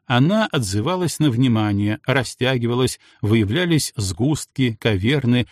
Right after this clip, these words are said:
структура что-то означала, как будто перед глазами автора появилось течение мысли. Время стало осмысленным. Насчёт космического времени или мирового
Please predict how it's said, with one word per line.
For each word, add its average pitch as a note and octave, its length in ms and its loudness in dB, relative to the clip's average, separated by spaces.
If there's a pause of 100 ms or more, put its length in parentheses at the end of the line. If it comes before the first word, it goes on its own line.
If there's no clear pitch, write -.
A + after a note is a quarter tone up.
(100)
структура C#3+ 580 -2
что-то - 340 -2
означала, C#3+ 720 0 (220)
как B2 200 0
будто D#3+ 360 -2
перед D3 240 0
глазами C3+ 560 2
автора E3 460 -2 (180)
появилось C#3+ 720 0
течение D#3 560 0
мысли. B2+ 500 -2 (380)
Время E3 460 0
стало E3+ 500 -2 (200)
осмысленным. B2 800 -2 (1160)
Насчёт B2+ 600 2
космического E3 840 -2
времени D#3 580 2
или B2+ 340 0
мирового A#2+ 840 0